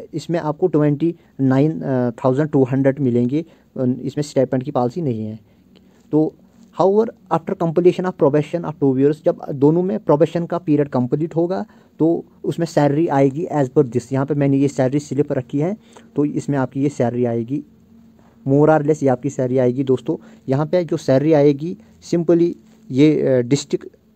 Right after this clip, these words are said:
अ, statistics and evaluation officer, अ, बारामूला की है। यहाँ पे एम्प्लॉई का नाम मैंने बंद रखा, राइट? तो सैलरी इसमें दोस्तों आपको मिलेगी, definitely आपको सैलरी मिलेगी यहाँ पे बेसिक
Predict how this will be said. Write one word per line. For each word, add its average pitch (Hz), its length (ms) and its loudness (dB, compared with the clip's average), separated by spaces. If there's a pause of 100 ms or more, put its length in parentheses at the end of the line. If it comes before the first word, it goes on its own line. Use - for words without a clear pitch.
(120)
अ, 135 120 -2
statistics 147 500 -2
and 151 140 -2
evaluation 135 540 2
officer, 131 400 -4
अ, 127 280 -6
बारामूला 123 440 2
की 131 180 -4
है। 147 200 -8 (340)
यहाँ 127 240 -2
पे 127 120 -2 (400)
एम्प्लॉई 127 380 2
का 131 120 0
नाम 123 240 0
मैंने 120 360 0 (100)
बंद 123 260 -2
रखा, 135 240 -6
राइट? 151 280 -4 (640)
तो 160 240 0 (640)
सैलरी 147 340 0
इसमें 185 480 -2
दोस्तों 160 520 -4 (200)
आपको 147 320 -2
मिलेगी, 147 460 2
definitely 143 680 0
आपको 131 300 -6
सैलरी 135 460 0
मिलेगी 139 400 2
यहाँ 127 240 -2
पे 143 240 -4 (260)
बेसिक 123 460 2